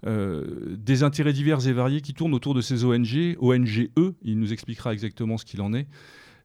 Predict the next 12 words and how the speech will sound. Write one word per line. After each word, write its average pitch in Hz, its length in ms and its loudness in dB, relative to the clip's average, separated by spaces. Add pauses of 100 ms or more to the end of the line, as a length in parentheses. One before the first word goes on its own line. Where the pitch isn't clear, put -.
parce 110 160 -6
que 131 80 -4
ce 135 120 -4
livre, 143 320 0
euh, 131 120 2
permet 139 280 -2
de 127 140 -2
mettre, 135 360 -4
euh, 113 180 0
donc 120 200 -4
en 110 80 0
évidence 110 520 -4